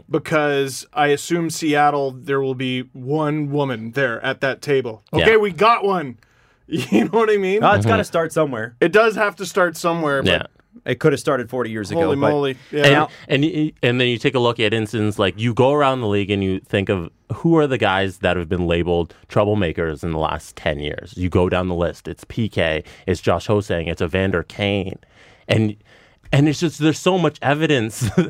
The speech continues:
Speaker 2: <laughs> that it's just, it's, it's built for a certain group, and it's too many stories have come out that people aren't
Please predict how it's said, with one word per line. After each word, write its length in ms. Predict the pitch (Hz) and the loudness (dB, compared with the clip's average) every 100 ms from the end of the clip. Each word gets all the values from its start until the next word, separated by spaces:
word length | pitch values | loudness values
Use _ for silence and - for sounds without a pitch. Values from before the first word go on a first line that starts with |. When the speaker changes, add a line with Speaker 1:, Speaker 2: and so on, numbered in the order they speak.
| - | -4
Speaker 2:
<laughs> 240 | 262 208 | -10 -6
that 320 | 127 139 135 131 | 0 2 4 4
it's 220 | 123 - | 2 0
just, 280 | 135 123 - | 0 0 0
it's, 380 | 139 113 - - - - - | 0 0 -6 -16 -20 -20 -2
it's 320 | 131 107 - | 0 0 -4
built 480 | 117 101 135 151 - | -4 2 4 4 -2
for 400 | - 131 120 117 | -4 2 2 2
a 60 | 113 | -2
certain 400 | - 135 127 123 | 0 -2 0 -2
group, 380 | 107 104 120 - | 0 2 0 0
and 340 | 110 107 107 - - - - | 0 0 -4 -6 -20 -18 -8
it's 280 | 110 - - | -8 -6 0
too 140 | 151 | 2
many 220 | 151 143 | 4 2
stories 380 | 113 135 117 117 | 0 2 2 2
have 120 | 101 | -4
come 240 | - 107 101 | -2 -2 0
out 300 | 101 95 85 | 0 -2 -2
that 260 | 85 - | -2 -2
people 380 | - 113 110 95 | -6 0 0 2
aren't 300 | 90 95 95 | 0 0 -2